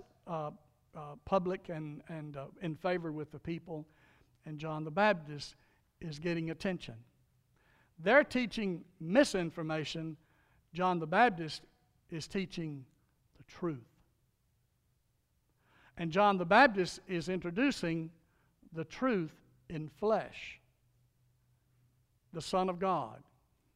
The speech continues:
Emmanuel, Jesus the Christ.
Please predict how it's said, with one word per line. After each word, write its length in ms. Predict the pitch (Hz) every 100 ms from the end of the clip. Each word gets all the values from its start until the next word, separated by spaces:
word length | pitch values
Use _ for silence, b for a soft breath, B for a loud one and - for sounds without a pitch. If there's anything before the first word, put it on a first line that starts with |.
| _ -
Emmanuel, 1000 | 165 165 170 175 175 175 156 113 120 123 _ _ _ _ _ _ _ _ _
Jesus 640 | - 185 170 123 127 - - _ _ _ _ _ _
the 100 | 156
Christ. 640 | 147 165 143 113 - - -